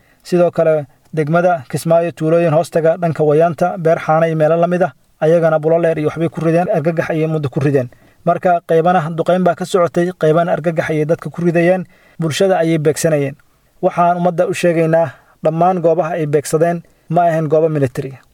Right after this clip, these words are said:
ma ahayn goobo mujaahidiintu ay saldhigyo ku lahaayeen. Dhammaan waxay ahaayeen goobo ganacsi, goobo waxbarasho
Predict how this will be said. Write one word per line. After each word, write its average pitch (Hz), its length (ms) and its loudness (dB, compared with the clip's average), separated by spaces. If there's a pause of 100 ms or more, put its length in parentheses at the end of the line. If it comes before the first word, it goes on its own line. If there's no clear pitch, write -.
(220)
ma 165 200 2
ahayn 170 300 0
goobo 156 260 2
mujaahidiintu 165 580 -2
ay 165 160 0
saldhigyo 156 380 -2
ku 165 120 -4
lahaayeen. 147 440 0 (320)
Dhammaan 165 320 2
waxay 180 260 0
ahaayeen 160 460 0 (340)
goobo 165 300 2
ganacsi, 170 500 0 (360)
goobo 160 340 2
waxbarasho 156 540 -2